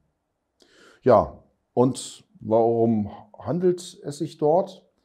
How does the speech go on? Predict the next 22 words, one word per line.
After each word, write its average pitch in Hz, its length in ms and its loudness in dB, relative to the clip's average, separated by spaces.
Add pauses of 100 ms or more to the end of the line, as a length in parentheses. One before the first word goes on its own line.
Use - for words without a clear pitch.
(340)
Ähm, 123 380 2
sie 113 200 -4
legt 151 420 0
Anforderungen 175 1040 -2 (220)
für - 160 -8
die 113 160 -4
Einrichtung, 190 920 -6 (420)
Umsetzung, 185 1000 -4
Aufrechterhaltung 156 1200 -6 (200)
und 151 360 -6 (100)
fortlaufende 175 920 -4
Verbesserung, 147 680 -4 (1800)
das - 180 -12
kennen 98 280 -8
wir 110 200 -2
von 98 140 -8
dem 92 100 -4
Thema 98 320 -2
Plan, 92 580 -6
Do, 98 260 -4
Check, 80 360 -10
Act, - 440 -8